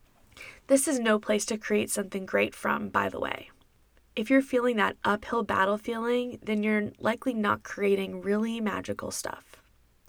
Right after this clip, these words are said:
That's not to say that putting something magical out into the world cannot have an uphill battle. I'm talking specifically about the creative process. We get our best ideas in flow.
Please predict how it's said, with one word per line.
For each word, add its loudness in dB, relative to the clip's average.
That's 0
not 4
to 4
say 2
that 2
putting 0
something -4
magical -2
out 4
into -12
the -4
world 4
cannot -4
have -4
an -6
uphill -4
battle. -6
I'm -2
talking 6
specifically 2
about 0
the -4
creative -8
process. 0
We -2
get 0
our 2
best -2
ideas 0
in -6
flow. -6